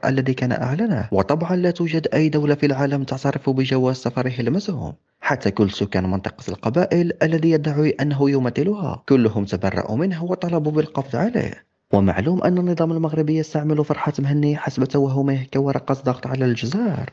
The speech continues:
في حين الجزائر لا تعيره أي اهتمام، فالأخير منبوذ كليا ومجرد بيدق لأنظمة معادية. لكن طبعا الجزائر لا ولن تمرر أي خطوة تصعيدية من النظام المغربي،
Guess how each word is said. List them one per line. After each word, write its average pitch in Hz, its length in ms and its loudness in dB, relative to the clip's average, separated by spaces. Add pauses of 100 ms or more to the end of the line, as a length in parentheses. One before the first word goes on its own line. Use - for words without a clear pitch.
(120)
في 131 160 2
حين 113 240 2
الجزائر 98 560 -2
لا 95 80 2
تعيره 170 640 0
أي 170 80 2
اهتمام، 151 500 0
فالأخير 143 540 0
منبوذ 139 320 2
كليا 135 420 2
ومجرد 135 560 0
بيدق 127 400 -2
لأنظمة 127 540 -2
معادية. 139 560 -4 (460)
لكن 101 360 2
طبعا 95 320 -4
الجزائر 98 680 -2
لا 175 200 2
ولن 175 320 2
تمرر 160 520 -2 (100)
أي 151 120 2
خطوة 147 340 0
تصعيدية 139 560 0
من 131 140 2
النظام 127 340 0
المغربي، 123 680 -4